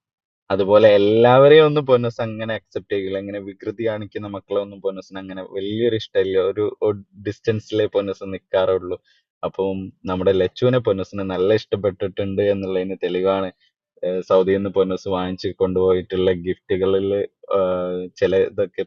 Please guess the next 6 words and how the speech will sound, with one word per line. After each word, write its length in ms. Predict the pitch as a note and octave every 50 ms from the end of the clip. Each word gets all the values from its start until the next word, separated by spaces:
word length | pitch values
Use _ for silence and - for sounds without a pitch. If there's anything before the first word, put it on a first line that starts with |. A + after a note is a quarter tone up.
| -
പൊന്നൂസ് 380 | - F2+ F2+ F2+ F2+ - - G2 F#2+ F#2
നമ്മുടെ 240 | F#2+ F#2 F#2 F2+ F#2 F2+ F#2
ലച്ചുട്ടിക്ക് 480 | F2 - - F#2 E2+ G2 F#2+ F#2 G2 F#2 -
കൊടുക്കുകയാണ്. 540 | F#2 E2+ F2 - _ - G2 F#2 F2+ F2 E2+ - _ _ _ _ _ _ _ _ _ _ _ _ _ _ _ _ _ _ _ - G2
അത് 100 | G2+ G#2 - - -
കൊടുക്കുന്നത് 600 | A2 G#2+ A2 A2+ - - C#3+ C#3 D3 D#3 D3+